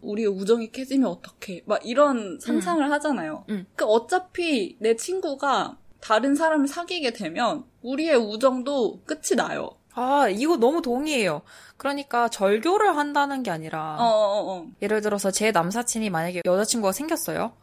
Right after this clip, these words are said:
Speaker 1: 어.
Speaker 2: 그러면은 자연스럽게 서로가 이제 연락을 안 하게 되죠. 왜냐면
Speaker 1: 어, 맞아, 맞아.
Speaker 2: 그 친구의 포커스는 여자친구가 되어야 되니까.
Speaker 1: 음, 맞아. 그리고 우리 둘은 정말
Speaker 2: 음.
Speaker 1: 퓨어 우정일 수도 있는데 상대방은 또
Speaker 2: 음.
Speaker 1: 아닐 수도 있잖아요.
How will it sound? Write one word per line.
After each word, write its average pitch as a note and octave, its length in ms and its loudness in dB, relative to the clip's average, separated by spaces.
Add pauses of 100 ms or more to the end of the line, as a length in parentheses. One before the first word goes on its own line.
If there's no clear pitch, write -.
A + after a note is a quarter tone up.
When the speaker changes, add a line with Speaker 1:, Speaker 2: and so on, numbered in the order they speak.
Speaker 1:
어. D4+ 260 -2
Speaker 2:
그러면은 C4 560 -2
자연스럽게 C4 880 -2
서로가 F#4 460 2
이제 G#3 120 -2
연락을 F#3 320 0
안 D3+ 180 -2
하게 B3 160 -4
되죠. D#3+ 520 -8
왜냐면 F#3+ 360 -4
Speaker 1:
어, A3+ 140 6
맞아, E3+ 240 -2
맞아. D3+ 140 -10
Speaker 2:
그 A3+ 140 -6
친구의 C4 880 -2
포커스는 C#4 600 -2
여자친구가 A3+ 640 0
되어야 F#3+ 380 0
되니까. D#3 640 -12 (200)
Speaker 1:
음, F#3 440 -12
맞아. G#3 340 -2
그리고 B3 520 -4
우리 C#4+ 260 -2
둘은 G#3+ 360 -2
정말 F#3+ 360 -2
Speaker 2:
음. G3 120 -6
Speaker 1:
퓨어 F4 460 0
우정일 C#4 400 0
수도 B3+ 180 -4
있는데 E3+ 400 -2
상대방은 C#4 800 0
또 A3+ 80 2
Speaker 2:
음. F#3+ 60 0
Speaker 1:
아닐 F3+ 260 2
수도 A3 240 -2
있잖아요. - 340 -12